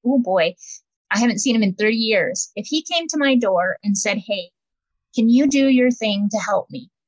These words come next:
either with my hands-on healing or coaching?"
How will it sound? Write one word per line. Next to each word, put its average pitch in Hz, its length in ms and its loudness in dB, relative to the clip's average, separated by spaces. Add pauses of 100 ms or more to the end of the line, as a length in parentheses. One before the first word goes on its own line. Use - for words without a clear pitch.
(160)
either 214 380 0
with 202 200 -6
my 202 80 -2
hands-on 247 580 2
healing 240 760 4 (200)
or 196 420 0 (440)
coaching?" 214 540 -4